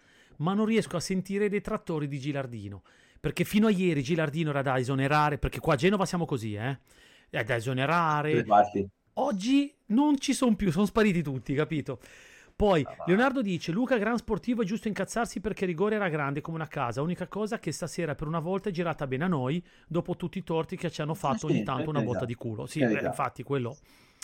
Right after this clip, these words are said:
Speaker 1: E Luca dice: l'altro Luca: "Tre chiamate per squadra o una chiamata per tempo, io farei così. Ciao Ste".
Speaker 2: So-, io sono, ragazzi, sono con me su, su questi commenti sui challenge, sfondate una porta aperta.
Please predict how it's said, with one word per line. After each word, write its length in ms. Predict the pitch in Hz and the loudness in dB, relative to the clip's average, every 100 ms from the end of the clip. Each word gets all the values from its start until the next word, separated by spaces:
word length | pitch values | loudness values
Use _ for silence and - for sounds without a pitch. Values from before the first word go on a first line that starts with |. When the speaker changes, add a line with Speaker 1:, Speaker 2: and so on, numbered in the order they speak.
| - _ _ _ | -20 _ _ _
Speaker 1:
E 100 | 175 | 2
Luca 300 | 202 240 269 | 4 4 2
dice: 320 | 214 190 - | 2 -2 -2
l'altro 260 | 156 160 220 | -2 -2 0
Luca: 300 | 190 185 214 | 0 -2 -2
"Tre 180 | 220 220 | -2 0
chiamate 400 | 220 233 220 185 | 0 0 -2 -4
per 140 | 202 | -6
squadra 560 | - 214 220 233 277 240 | -4 -2 0 0 0 2
o 80 | 202 | 2
una 140 | 202 | 2
chiamata 440 | - 233 160 165 156 | 0 2 2 0 -2
per 160 | 208 | -4
tempo, 380 | - 127 113 143 | -2 -4 -2 -2
io 120 | 151 | -2
farei 280 | 156 180 135 | -2 -2 -2
così. 300 | 175 123 82 _ _ _ | -4 -6 -10 _ _ _
Ciao 220 | - 147 | -6 -6
Ste". 260 | - - - _ _ _ _ _ - - - _ _ _ _ _ _ 107 | -4 -8 -10 _ _ _ _ _ -20 -20 -20 _ _ _ _ _ _ -16
Speaker 2:
So-, 300 | - 135 127 | 0 2 4
io 120 | 151 | 2
sono, 300 | 139 120 113 - | 2 0 0 6
ragazzi, 380 | 127 131 - | 8 8 6
sono 440 | 107 123 123 120 117 | -2 2 4 4 6
con 220 | 131 127 | 6 6
me 180 | 131 175 | 6 4
su, 140 | 175 - | 4 -6
su 140 | 120 | 0
questi 240 | 127 117 117 | 2 2 2
commenti 600 | 110 113 123 120 107 98 | 2 2 0 0 -2 -2
sui 240 | 104 107 | 0 -2
challenge, 460 | 95 123 127 107 98 | 4 4 4 2 -2
sfondate 420 | - 107 104 101 | -4 2 4 4
una 120 | 101 | 4
porta 260 | 104 104 104 | 4 4 2
aperta. 460 | 101 101 - 92 | 0 -2 -2 -4